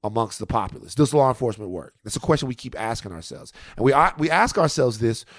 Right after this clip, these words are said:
when it goes wrong, right? We ask ourselves this when we see these big gaudy examples of it going wrong. The reason why that question is so central here is because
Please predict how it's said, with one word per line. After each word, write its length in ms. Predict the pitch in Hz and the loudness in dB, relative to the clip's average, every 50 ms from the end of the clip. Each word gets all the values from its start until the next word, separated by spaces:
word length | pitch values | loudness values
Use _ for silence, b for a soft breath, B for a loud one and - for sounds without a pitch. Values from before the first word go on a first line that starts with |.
| B B B B | B B B B
when 240 | 113 139 165 156 - | 4 4 4 4 2
it 160 | 143 131 98 | -2 -2 0
goes 260 | 127 123 117 110 101 | 2 2 2 2 0
wrong, 440 | 113 135 156 160 123 82 - 65 71 | 0 2 4 4 4 2 -2 -8 -12
right? 240 | 85 85 92 104 - - _ _ | -10 -10 -10 -10 -12 -16 _ _
We 120 | - 123 135 | -6 -4 0
ask 320 | 135 143 165 180 - - | 2 2 2 2 0 0
ourselves 460 | 139 127 127 - 135 123 120 113 104 | 0 0 0 0 0 0 0 -2 -2
this 300 | 110 113 113 110 - - b b b b - | -2 -2 -2 -2 -4 -10 b b b b 0
when 160 | 123 131 123 | 2 2 2
we 100 | 123 123 | 2 0
see 200 | - - 135 123 | -2 -2 -2 -2
these 200 | 117 120 110 98 | -2 -4 -6 -4
big 200 | - 131 113 - | -2 -4 -2 0
gaudy 280 | 120 117 113 110 113 | 0 0 0 0 -2
examples 440 | 104 101 95 120 127 127 123 113 - | -4 -6 -4 -4 -4 -4 -6 -8 -10
of 100 | 101 82 98 | -10 -12 -12
it 80 | 87 | -10
going 260 | 85 101 95 90 87 | -8 -8 -6 -6 -8
wrong. 360 | 98 120 120 107 90 76 78 - _ b b b b b b b b b b b b b b b b _ _ _ _ _ _ _ _ _ _ _ _ _ _ _ _ _ _ _ _ | -6 -6 -6 -6 -6 -10 -14 -18 _ b b b b b b b b b b b b b b b b _ _ _ _ _ _ _ _ _ _ _ _ _ _ _ _ _ _ _ _
The 100 | 120 135 | -2 2
reason 300 | 143 208 247 247 285 269 | 2 2 2 2 4 6
why 160 | 254 233 214 | 6 6 6
that 160 | 208 196 - | 4 2 2
question 340 | - 190 190 190 - 180 147 | 2 2 2 2 2 0 -4
is 100 | 139 - | -4 -2
so 140 | - 165 160 | 0 0 0
central 380 | 151 - 160 139 - 131 120 | 0 0 -4 -4 -2 -4 -4
here 320 | 107 - - 208 208 190 180 | -4 -2 -2 -2 0 0 0
is 180 | 175 147 127 | -2 -4 -8
because 540 | 117 120 131 120 - 143 131 127 123 - - | -8 -10 -12 -4 -2 0 0 2 0 -2 -8